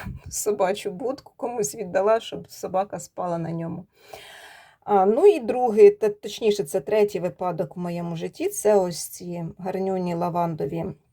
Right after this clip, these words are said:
гольфи, які мені дуже подобаються, і я їх спаскудила. Так от, дівчинка, е, рекомендує попрати їх,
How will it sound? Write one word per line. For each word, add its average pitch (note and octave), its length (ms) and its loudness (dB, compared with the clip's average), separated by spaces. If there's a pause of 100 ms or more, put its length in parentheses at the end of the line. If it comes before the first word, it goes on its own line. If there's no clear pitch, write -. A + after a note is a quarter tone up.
(880)
гольфи, G3+ 600 0
які F#3+ 320 2
мені F#3 260 -2
дуже G3 300 0
подобаються, G#3 920 0
і F#3 540 -4 (420)
я G3+ 200 0
їх F3+ 260 -4
спаскудила. - 720 -10
Так D4 280 -4
от, - 220 -6 (720)
дівчинка, A3 1120 4
е, F#3 460 -4
рекомендує G#3+ 840 -2 (160)
попрати G#3+ 560 2
їх, G3 560 -6